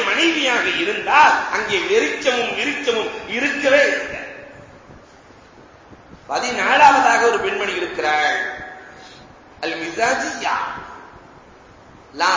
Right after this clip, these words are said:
தாரிஃபில் இஸ்திக்ரார லஹ்லா. ஸ்திரமா இருந்து பேசவே மாட்டாள்.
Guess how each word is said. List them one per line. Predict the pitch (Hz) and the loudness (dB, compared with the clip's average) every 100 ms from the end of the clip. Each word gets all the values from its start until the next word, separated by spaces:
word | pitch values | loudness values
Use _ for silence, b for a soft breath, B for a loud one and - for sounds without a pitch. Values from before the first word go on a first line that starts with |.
| 151 | 0
தாரிஃபில் | 170 233 294 - 226 - | 2 2 2 0 -6 -8
இஸ்திக்ரார | 214 - 359 - 254 190 185 233 | -10 -6 -6 -4 -4 0 0 -2
லஹ்லா. | 349 - - - - - - - - - - - - - - - - | -4 -6 -8 -10 -10 -12 -18 -20 -20 -20 -20 -20 -20 -20 -20 -20 -20
ஸ்திரமா | - 180 185 247 262 277 294 285 | -8 -2 0 0 -4 -4 -2 -2
இருந்து | 208 240 247 233 | -2 -6 -8 -6
பேசவே | 185 190 208 240 | -4 -2 -2 -2
மாட்டாள். | 233 156 - | -4 -8 -8